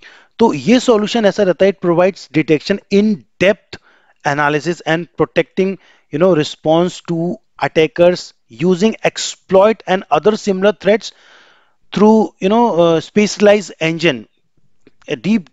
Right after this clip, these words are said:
डिस्कवरी के, you know, कुछ डीपीआई इंजन रहते हैं, जैसे डीप पैकेज इंस्पेक्शन और कुछ स्पेशलाइज इंजन रहते हैं, कस्टमाइज सैंडबॉक्सिंग रहती है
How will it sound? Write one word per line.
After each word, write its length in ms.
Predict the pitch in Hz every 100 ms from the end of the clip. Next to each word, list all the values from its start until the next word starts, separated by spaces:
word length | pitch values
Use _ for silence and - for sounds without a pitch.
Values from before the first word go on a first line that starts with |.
| -
डिस्कवरी 520 | 170 - 175 165 202
के, 240 | - 196
you 100 | 190
know, 140 | 190 190
कुछ 200 | 185 - -
डीपीआई 460 | 160 - 175 180
इंजन 320 | 170 156 160 151
रहते 220 | 135 156
हैं, 80 | 147
जैसे 260 | 143 156 - - - - -
डीप 280 | 131 - _ _
पैकेज 520 | 160 147 160 160 - -
इंस्पेक्शन 760 | 151 139 - 151 - 160 147 151 _ _ 135
और 140 | 143
कुछ 280 | - 165 -
स्पेशलाइज 640 | - - 156 - 165 156
इंजन 320 | 151 143 151
रहते 240 | 143 131 147
हैं, 80 | 151
कस्टमाइज 520 | 156 147 - 156 165 160
सैंडबॉक्सिंग 640 | 160 147 139 131 160 151
रहती 300 | 139 -
है 100 | 143